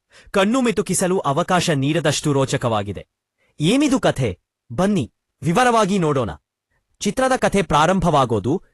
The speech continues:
ಏರ್ಕೂಂತ್ ಹಸಾರರಲ್ಲಿ ನಡೆದ ಒಂದು ಎನ್‌ಕೌಂಟರ್‌ನಿಂದ. ಇದರಲ್ಲಿ ಒಂದು ಬ್ಯಾಂಕ್ ದರೋಡೆಕೋರರ ಗುಂಪನ್ನು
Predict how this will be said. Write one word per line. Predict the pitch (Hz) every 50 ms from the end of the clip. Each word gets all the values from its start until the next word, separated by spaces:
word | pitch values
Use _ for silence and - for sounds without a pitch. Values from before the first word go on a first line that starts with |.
| _ -
ಏರ್ಕೂಂತ್ | 175 208 247 262 - 262 262 254 220
ಹಸಾರರಲ್ಲಿ | 214 185 - - 196 185 180 170 175 165 160 160
ನಡೆದ | 143 131 131 123 139 151 226 - _ _ _
ಒಂದು | - 151 175 180 180 196
ಎನ್‌ಕೌಂಟರ್‌ನಿಂದ. | - - 165 190 208 - 202 170 156 147 147 139 123 113 104 95 95 - - _ _ _ _ _ _ _
ಇದರಲ್ಲಿ | 185 196 254 269 277 262 262 262
ಒಂದು | 226 208 196 202
ಬ್ಯಾಂಕ್ | 165 131 143 139 175 226 214 - 170
ದರೋಡೆಕೋರರ | 165 170 180 180 180 175 - 175 175 170 165 160
ಗುಂಪನ್ನು | 139 139 143 143 - 147 127 113 117 151 220 -